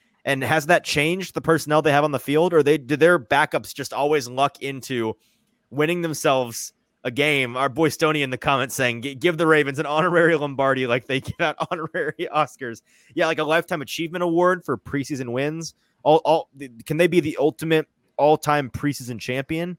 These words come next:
Maybe we re-, we rename the preseason Ravens season, like, in, in honor of their historic run. I don't know.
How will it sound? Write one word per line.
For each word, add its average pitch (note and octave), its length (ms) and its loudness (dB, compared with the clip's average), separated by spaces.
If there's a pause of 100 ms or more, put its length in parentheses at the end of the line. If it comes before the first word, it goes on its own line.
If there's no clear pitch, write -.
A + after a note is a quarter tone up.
(140)
Maybe D3+ 180 2
we C3+ 40 2
re-, C3 220 -4
we D3 160 -2
rename D#3 540 -2
the - 80 -6
preseason D#3+ 580 -6 (300)
Ravens D#3+ 400 4
season, G3 420 -4 (280)
like, C#3+ 160 -2
in, D3+ 260 -4
in D#3+ 320 -2
honor E3 340 4
of C#3 240 2
their D3 380 4
historic C#3+ 520 0
run. C#3+ 240 4
I C#3 140 -4
don't C3+ 220 0
know. G2+ 340 0